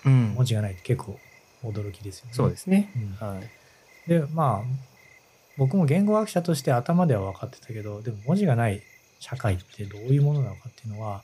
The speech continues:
Speaker 1: うん。
Speaker 2: まあ、体験して、まあ、分かったというか、今も勉強中なんですけどね。
Speaker 1: はい、はい、はい、はい。
Speaker 2: やっぱなんか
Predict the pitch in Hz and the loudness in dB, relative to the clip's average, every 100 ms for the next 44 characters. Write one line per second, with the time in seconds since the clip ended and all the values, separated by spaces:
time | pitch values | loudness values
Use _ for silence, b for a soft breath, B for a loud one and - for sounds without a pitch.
0 | _ 127 117 113 110 104 123 170 175 180 | _ 2 2 2 -4 -10 -4 -2 0 2
1 | 170 160 - 156 151 - _ _ _ b | 4 2 0 0 0 -4 _ _ _ b
2 | b _ 143 113 110 - 127 135 95 - | b _ 0 0 0 -2 -4 -2 -8 -8
3 | 104 120 143 107 92 107 101 - 101 - | -10 0 2 2 0 -4 -6 -10 -14 -10
4 | 123 107 127 - 139 123 113 - 107 90 | -10 -10 -14 -2 0 0 -2 -4 -8 -8
5 | 87 95 98 - B B _ - 120 - | -10 -12 -12 -16 B B _ -8 -6 -2
6 | 151 139 101 | 0 0 -2